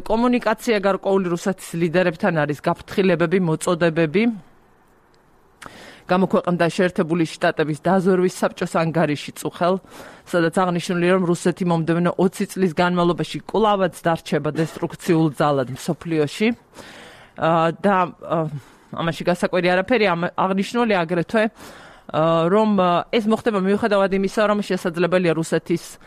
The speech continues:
პოტენციალი, ა, კიდეც შემცირდეს და შესუსტდეს, მაგრამ ის ასეთ პოლიტიკას გააგრძელებს. რას მოასწავებს ეს სამხედრო მოქმედებების ესკალაცია? ორ ათას თოთხმეტი წლიდან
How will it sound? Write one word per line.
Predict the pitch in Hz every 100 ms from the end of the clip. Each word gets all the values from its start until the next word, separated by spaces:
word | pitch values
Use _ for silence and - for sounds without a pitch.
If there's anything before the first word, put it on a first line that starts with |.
| - - -
პოტენციალი, | 214 214 214 208 240 202 180 170 151
ა, | - _ _ - 139 147 143 139
კიდეც | - 165 170 -
შემცირდეს | 202 190 190 139 160 -
და |
შესუსტდეს, | 156 - 175 - 175 - 180 214
მაგრამ | 202 160 165 208 - - - -
ის | - 190
ასეთ | 170 185 208 -
პოლიტიკას | 190 185 175 165 170 170
გააგრძელებს. | - 165 156 143 - 131 92 - - - _ _ _ - - - -
რას | 185 254 -
მოასწავებს | 247 214 - 156 117 90 -
ეს | 123
სამხედრო | - 151 147 147 147 139 - - - -
მოქმედებების | 180 214 180 175 165 160
ესკალაცია? | - - 151 147 - 165 170 214 185 - _ _ _ -
ორ | 170 185
ათას | 190 -
თოთხმეტი | 202 - 214 196
წლიდან | 180 170 151